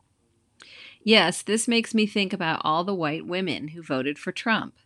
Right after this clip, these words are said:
Though their motivation is likely more about access to patriarchal power and white privilege, I think this perpetual practice of cross-identification, of taking on the needs and priorities of the universal subject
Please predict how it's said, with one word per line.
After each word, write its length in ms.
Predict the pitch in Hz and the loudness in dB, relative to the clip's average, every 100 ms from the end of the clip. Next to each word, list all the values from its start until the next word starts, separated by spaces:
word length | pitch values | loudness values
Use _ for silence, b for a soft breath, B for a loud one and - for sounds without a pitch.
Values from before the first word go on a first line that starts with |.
| _ _ _ _ b b b - | _ _ _ _ b b b 0
Though 160 | 208 | 2
their 160 | 220 247 | 6 6
motivation 640 | 226 233 233 220 208 208 190 | 6 6 4 4 4 2 0
is 200 | 190 190 | -2 0
likely 340 | 180 180 180 | -2 0 -2
more 300 | 170 175 196 | 0 0 0
about 300 | 190 165 156 | 0 0 0
access 520 | - 160 - 208 190 - | 4 4 4 -4 -6 -6
to 120 | 175 | -6
patriarchal 680 | 185 175 - 170 160 160 143 | -4 -6 -6 -8 -6 -8 -8
power 520 | 160 156 160 175 - | -6 -4 -4 -6 -6
and 200 | 151 143 | -8 -6
white 240 | 139 139 | -6 -8
privilege, 640 | - 180 185 208 220 - - b b b b | -8 -8 -6 -4 -4 -6 -12 b b b b
I 140 | 208 | 2
think 300 | 208 269 294 | 4 2 2
this 180 | 277 247 | 2 -2
perpetual 580 | - 208 247 277 320 277 | -2 -2 -2 -2 -2 -2
practice 560 | - 202 214 208 180 165 | 0 2 2 0 -6 -6
of 140 | - | -6
cross-identification, 1400 | - 180 202 180 165 156 151 147 190 180 185 - - 165 - B B B - | 0 0 0 -2 -2 -4 -4 -6 -2 0 0 -4 -6 -10 -14 B B B -6
of 140 | 190 | -2
taking 420 | - 240 247 247 | 4 4 6 2
on 260 | 202 180 180 | 2 2 2
the 100 | 175 | 0
needs 500 | 175 202 214 208 202 | 2 4 4 4 0
and 200 | 175 165 | -2 -2
priorities 680 | 190 175 196 202 185 170 165 | 0 0 2 2 2 2 -2
of 160 | 165 | -8
the 80 | 160 | -10
universal 580 | 160 180 170 165 160 143 | -8 -6 -6 -6 -6 -8
subject 720 | - 185 190 165 90 - | -4 0 0 0 -2 -2